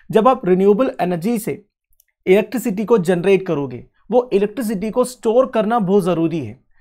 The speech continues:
नहीं तो आपको राउंड द क्लॉक इलेक्ट्रिसिटी अवेलेबल नहीं होगा।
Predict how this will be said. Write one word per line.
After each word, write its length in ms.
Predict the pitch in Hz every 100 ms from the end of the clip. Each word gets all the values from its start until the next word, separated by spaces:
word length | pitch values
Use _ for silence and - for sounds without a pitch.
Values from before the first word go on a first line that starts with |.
| _
नहीं 160 | 180 226
तो 100 | 262
आपको 240 | 247 254
राउंड 340 | 202 196 233 202
द 40 |
क्लॉक 540 | 247 220 220 196 - _ _ _ -
इलेक्ट्रिसिटी 600 | 190 202 190 190 202 233 -
अवेलेबल 460 | 160 180 170 208 175
नहीं 200 | 135 170
होगा। 340 | 123 110 123